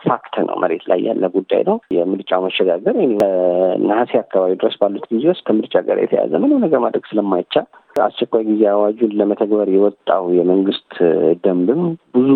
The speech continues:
ነገሮችን ስለሚገደብ ሰዎች መገናኘት፣ ከአራት ሰዎች በላይ ሆነ ቁጭ ማለትን ሁሉ መጨባበጥን ስለሚገድብ ይህ በሆነበት ሁኔታ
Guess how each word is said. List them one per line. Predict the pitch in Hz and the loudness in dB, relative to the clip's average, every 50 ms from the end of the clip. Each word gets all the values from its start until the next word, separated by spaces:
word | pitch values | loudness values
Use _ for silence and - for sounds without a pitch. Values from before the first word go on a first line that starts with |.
| 135 123 110 107 98 | 2 2 0 0 0
ነገሮችን | 98 95 95 90 92 - - - 90 | 0 0 0 -2 -2 0 -2 -2 -2
ስለሚገደብ | - - 87 87 87 85 - - - - - - | 0 -2 0 0 0 -2 -2 -4 -2 0 -2 -2
ሰዎች | - - 71 - 90 92 - - | 0 -2 -2 0 0 -2 -2 -4
መገናኘት፣ | 117 120 - 117 117 120 120 - 120 - 120 110 - - _ _ | -6 -4 -4 -4 -4 -2 -2 -2 0 0 -2 -2 -6 -8 _ _
ከአራት | _ - 90 92 92 - - | _ -2 0 0 0 -2 -2
ሰዎች | - 110 110 117 113 123 | -2 0 0 0 2 2
በላይ | 117 113 117 113 | 0 0 2 0
ሆነ | 117 113 117 117 | 0 0 0 0
ቁጭ | - 117 - - 113 | 0 -4 -2 0 -2
ማለትን | 110 107 110 110 - 113 113 110 | 0 0 -2 -2 -2 0 0 0
ሁሉ | 107 117 113 - 107 - 104 101 | 0 -2 -2 -2 0 0 0 0
መጨባበጥን | 104 107 - - - 92 87 - - - - - - - | 0 -2 -2 -2 0 0 0 -2 -2 -2 -4 -4 -4 -4
ስለሚገድብ | - - 120 110 113 120 104 101 101 90 - _ 135 147 - - | -8 -6 -6 -2 0 0 2 2 0 0 0 _ -4 -4 -2 0
ይህ | 135 127 127 131 120 | 2 2 2 2 2
በሆነበት | 120 117 113 110 110 104 98 92 107 104 - | 2 2 2 2 0 -2 0 0 -2 -2 0
ሁኔታ | - 107 107 107 110 - | 0 0 0 0 0 0